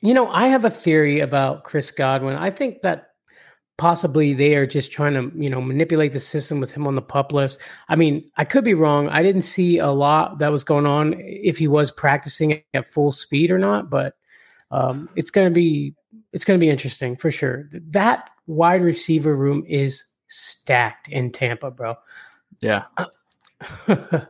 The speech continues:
Speaker 2: And it's
Speaker 1: Oh.
Speaker 2: great for the team, but I don't know how great it is for fantasy.
Speaker 1: Hmm. Yeah, right. Exactly. And we got, uh, Sierra telling us that Chris Godwin sucks. <laughs>
Speaker 2: Ooh,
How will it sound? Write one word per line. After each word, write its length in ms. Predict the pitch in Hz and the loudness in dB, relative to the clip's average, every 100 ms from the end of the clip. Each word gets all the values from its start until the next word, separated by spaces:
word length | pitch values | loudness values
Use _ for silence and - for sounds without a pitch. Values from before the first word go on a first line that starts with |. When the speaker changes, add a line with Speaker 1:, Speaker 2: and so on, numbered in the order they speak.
| _ _ _ - | _ _ _ -4
Speaker 2:
And 120 | 139 | 0
it's 100 | 139 | 2
Speaker 1:
Oh. 160 | 180 220 | 4 4
Speaker 2:
great 220 | 208 190 | 4 0
for 140 | - 143 | -4 -4
the 100 | 123 | -4
team, 480 | - 180 180 127 113 | -4 -4 0 0 0
but 140 | 117 | 0
I 40 | |
don't 120 | 127 123 | 0 0
know 80 | |
how 160 | 123 120 | -2 -2
great 180 | 120 117 | -2 -2
it 80 | 113 | -2
is 120 | 113 | -6
for 100 | - | -8
fantasy. 560 | - 113 101 - - - _ _ _ - | -8 -8 -8 -14 -20 -20 _ _ _ -6
Speaker 1:
Hmm. 340 | 165 160 151 110 - | 0 2 2 -2 -12
Yeah, 400 | 185 151 165 131 | -4 2 2 2
right. 320 | 127 147 135 131 | 0 2 2 -2
Exactly. 580 | 127 143 139 135 127 123 _ _ _ _ _ | -8 -4 -4 -6 -12 -16 _ _ _ _ _
And 240 | 180 208 196 | 0 2 4
we 120 | 196 | 4
got, 280 | 190 180 170 | 4 4 4
uh, 380 | 165 160 156 135 - _ | 4 4 2 -2 -12 _
Sierra 1300 | _ - - - - 214 185 220 269 196 147 131 117 _ _ _ _ _ _ | _ -20 -18 -16 -6 0 2 4 4 4 2 -2 -8 _ _ _ _ _ _
telling 320 | 175 185 175 | 0 2 4
us 220 | 180 175 | 2 -2
that 280 | - 147 143 | -4 -4 -4
Chris 240 | - 196 196 | -6 -8 -6
Godwin 560 | 165 175 170 170 170 | -2 -2 0 -2 -4
sucks. 840 | - - - 147 131 - - - - _ _ _ - | -6 -16 -6 -4 -4 -8 -20 -20 -20 _ _ _ -8
<laughs> 460 | 190 - 165 - 170 | -8 -8 -16 -6 2
Speaker 2:
Ooh, 340 | 214 151 143 | 4 4 -2